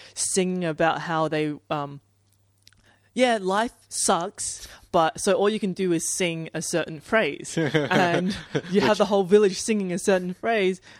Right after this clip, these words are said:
Speaker 1: and you kinda know this is coming. Uh, the two Mormon boys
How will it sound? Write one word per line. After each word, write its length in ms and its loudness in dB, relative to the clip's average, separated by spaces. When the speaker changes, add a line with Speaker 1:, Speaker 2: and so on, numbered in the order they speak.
Speaker 1:
and 180 2
you 60 0
kinda 220 2
know 340 2
this 180 -2
is 140 -4
coming. 520 -2
Uh, 360 2
the 140 0
two 200 0
Mormon 320 0
boys 360 2